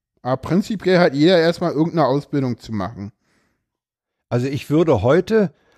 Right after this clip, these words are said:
Speaker 2: einem Jugendlichen, der nicht gerade ein Überflieger ist und ein, und ein eins nuller Abi oder so hat, äh, und, äh, ja, sagen wir, ein Überflieger ist in irgendeiner Weise,
Speaker 1: Ja.
Speaker 2: äh, dem würde ich auch sagen, mach, mach ein Handwerk, mach ein Handwerk.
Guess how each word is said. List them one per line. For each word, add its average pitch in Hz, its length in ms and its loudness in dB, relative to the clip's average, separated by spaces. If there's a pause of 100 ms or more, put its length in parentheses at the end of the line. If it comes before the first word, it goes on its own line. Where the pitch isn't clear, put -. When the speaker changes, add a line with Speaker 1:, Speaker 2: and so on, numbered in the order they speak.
(200)
Speaker 2:
einem 131 320 2
Jugendlichen, 175 880 0
der 139 420 2
nicht 151 400 -2
gerade 127 340 0
ein 117 80 2
Überflieger 131 840 0
ist 147 360 -4
und 131 300 -4
ein, 127 220 0
und - 300 -4
ein 127 60 -2
eins 120 360 -2
nuller 180 340 2
Abi 110 260 -2
oder 131 220 0
so 127 240 -4
hat, 160 240 0 (720)
äh, 131 240 4
und, 127 600 0
äh, 113 300 -4 (160)
ja, 123 220 2
sagen 143 140 4
wir, 127 60 6
ein 143 60 2
Überflieger 123 580 2
ist 107 180 -8
in 120 100 -12
irgendeiner 135 360 0
Weise, 107 520 4
Speaker 1:
Ja. 156 320 -2
Speaker 2:
äh, 117 120 2
dem 107 200 0
würde 135 120 0
ich 151 60 -4
auch 147 40 -8
sagen, 135 220 2
mach, 98 200 -4
mach 120 240 -2
ein 127 100 0
Handwerk, 147 640 0
mach 107 200 -2
ein 156 100 -2
Handwerk. 147 560 -2